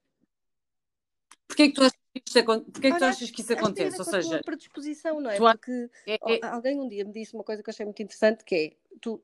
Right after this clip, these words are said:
Speaker 2: tu, tu vives a vida e tu vives a vida e a pessoa que vive ao teu lado a vida, não é? Ou que está permanentemente contigo, vive no mesmo mundo, vive na mesma realidade, tem as mesmas circunstâncias. Mas tu podes ver magia nas coisas que te acontecem, não é?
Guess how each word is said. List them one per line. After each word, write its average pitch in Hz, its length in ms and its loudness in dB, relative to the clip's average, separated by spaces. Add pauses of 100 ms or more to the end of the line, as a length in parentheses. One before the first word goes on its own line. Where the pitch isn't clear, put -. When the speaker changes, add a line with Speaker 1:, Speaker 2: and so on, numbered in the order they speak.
(100)
Speaker 2:
tu, 196 500 -8
tu 175 120 -6
vives 180 260 -4
a 190 80 4
vida 233 380 0
e 202 80 -8
tu - 120 -12
vives 185 240 -4
a - 60 0
vida 214 380 -2 (580)
e 185 80 0
a 202 40 0
pessoa 208 360 0
que 202 120 -10
vive 190 200 -4
ao 180 80 0
teu 190 120 -4
lado 180 200 2
a 180 60 -4
vida, 180 320 -8
não 170 100 -8
é? 185 120 -8
Ou 175 80 -10
que - 100 -20
está 185 160 -8
permanentemente 180 580 -10
contigo, 202 480 -12 (100)
vive 170 240 -6
no 175 80 0
mesmo 185 280 -2
mundo, 277 300 -2
vive 160 180 -8
na 175 80 -2
mesma 175 200 -2
realidade, 202 480 -2
tem 180 160 -4
as 175 80 -10
mesmas 190 320 -8
circunstâncias. - 640 -12 (600)
Mas 214 100 -4
tu 269 100 -6
podes 202 260 2
ver 220 160 2
magia 226 420 -2
nas 262 140 -4
coisas 277 260 -10
que - 60 -20
te 294 80 -6
acontecem, 220 560 -6
não 185 100 -6
é? 185 120 -8